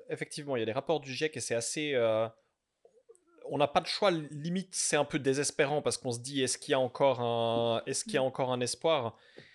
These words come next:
Speaker 1: Est-ce que ça, justement, c'est, c'est pas quelque chose qui peut, euh,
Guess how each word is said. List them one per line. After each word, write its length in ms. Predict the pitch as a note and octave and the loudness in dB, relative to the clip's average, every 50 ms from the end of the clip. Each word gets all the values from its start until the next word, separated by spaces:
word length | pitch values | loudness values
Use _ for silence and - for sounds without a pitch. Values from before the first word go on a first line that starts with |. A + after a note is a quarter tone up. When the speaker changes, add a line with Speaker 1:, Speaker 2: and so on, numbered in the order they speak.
| - - _ _ - | -20 -20 _ _ -6
Speaker 1:
Est-ce 200 | - A#2+ - - | -2 -2 -2 0
que 100 | D3 D3 | 0 0
ça, 300 | - - - G3+ G3+ E3 | 2 4 4 4 4 4
justement, 440 | D3 C#3 - - E3+ D#3 E3 F3 D#3 | 2 -2 -4 -2 -2 -2 0 0 0
c'est, 200 | - - B2 - - | 0 -2 -2 -4 -4
c'est 100 | - - | -2 0
pas 120 | B2+ D3 D3 | 0 0 0
quelque 180 | - D3 C#3 | 0 -4 -6
chose 240 | - - E3 D3+ - - | -4 -2 -2 -2 -2 -4
qui 120 | - A#2+ | -10 -12
peut, 360 | - - C#3 C#3 C3+ B2+ A#2+ A2+ | -6 -4 -2 2 4 6 6 6
euh, 520 | A2+ A2+ A2 A2 A2+ A2+ A2+ A2+ A2+ A2 | 6 6 2 0 -6 -8 -8 -6 -8 -8